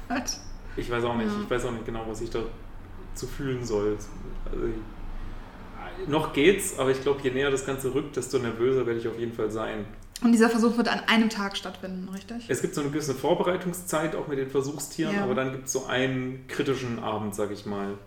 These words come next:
Speaker 1: Oh, krass.
Speaker 2: Ja, und dann ist es halt wirklich so, so ga-, richtig so Filmszenenmäßig, so, wo man dann interviewt wird und man sagt, „Ja, ich hab die letzten anderthalb Jahre auf diesen Moment hingearbeitet“, so.
Speaker 1: Um endlich diese Rinder von A nach B zu
Speaker 2: Ja,
Speaker 1: schubsen.
Speaker 2: genau, also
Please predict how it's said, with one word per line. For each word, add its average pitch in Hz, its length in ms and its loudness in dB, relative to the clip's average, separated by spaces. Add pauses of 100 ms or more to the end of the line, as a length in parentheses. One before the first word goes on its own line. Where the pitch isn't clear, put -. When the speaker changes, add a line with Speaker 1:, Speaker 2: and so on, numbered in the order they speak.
(180)
Speaker 1:
Oh, 226 120 -6
krass. - 320 -16 (180)
Speaker 2:
Ja, 107 340 -4
und 120 140 -6
dann 113 180 -2
ist 113 100 -4
es 117 120 -6
halt 120 140 0
wirklich 123 260 -2
so, 107 260 2
so 110 140 -2
ga-, - 80 -4 (180)
richtig - 260 -6
so 110 120 -2
Filmszenenmäßig, 113 1800 -2
so, 107 480 -2 (100)
wo 120 160 -4
man 113 320 -4
dann 117 160 -6
interviewt 120 460 -6
wird 113 120 0
und 107 80 -2
man 107 120 0
sagt, 107 260 -2
„Ja, 101 100 -4
ich - 160 -6
hab - 60 -6 (680)
die 120 60 -10
letzten 113 540 -2
anderthalb 120 380 -2
Jahre 110 200 0
auf 101 140 -2
diesen 113 220 -6
Moment 113 280 -4
hingearbeitet“, 104 840 -4
so. 104 320 -8 (880)
Speaker 1:
Um 226 120 0
endlich 226 440 0 (200)
diese 226 260 8
Rinder 226 240 6
von 208 180 -2
A 208 160 -2
nach 208 200 -4
B 214 440 0
zu 226 100 -6
Speaker 2:
Ja, 226 60 0
Speaker 1:
schubsen. 220 480 0
Speaker 2:
genau, 107 200 -2
also - 180 -10